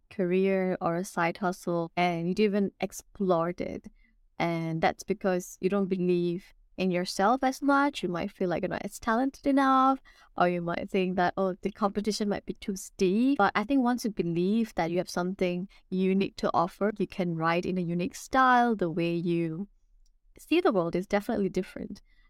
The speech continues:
And I feel like niche is something that you, if you put your, your personality, yourself there, there's only one of you in the whole wo-, world. So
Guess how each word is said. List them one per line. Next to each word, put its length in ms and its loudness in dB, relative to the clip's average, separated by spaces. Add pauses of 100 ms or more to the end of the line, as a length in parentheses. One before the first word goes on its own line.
(100)
And 120 2
I 60 0
feel 220 2
like 300 4 (140)
niche 360 2
is 120 -2
something 640 -2
that 360 0 (920)
you, 240 2
if 160 0
you 240 0
put 240 -2
your, 340 2
your 200 2
personality, 880 0
yourself 540 2
there, 140 2
there's 140 0
only 140 4
one 260 2
of 100 2
you 120 2
in 60 0
the 100 0
whole 160 0
wo-, 260 -2
world. 320 0
So 220 0